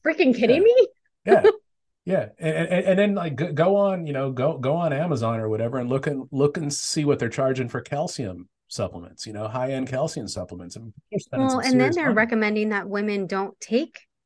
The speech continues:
Speaker 1: calcium because it becomes hardened in our arteries. For, for women specifically, this happens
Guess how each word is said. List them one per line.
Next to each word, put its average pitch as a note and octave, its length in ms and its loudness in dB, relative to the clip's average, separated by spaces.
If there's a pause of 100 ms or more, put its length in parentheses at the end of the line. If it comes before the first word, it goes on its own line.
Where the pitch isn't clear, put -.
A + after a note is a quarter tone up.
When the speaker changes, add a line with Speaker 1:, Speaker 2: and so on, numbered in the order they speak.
(120)
Speaker 1:
calcium F3 500 0
because F#3 380 0
it F#3 80 -4
becomes F#3 300 -4
hardened G3 360 2
in F#3+ 140 -2
our E3+ 140 0
arteries. E3+ 680 -4
For, F#3 320 0 (280)
for G3+ 140 6
women A#3+ 280 6
specifically, A#3 560 0
this E3 240 -6
happens E3 560 -4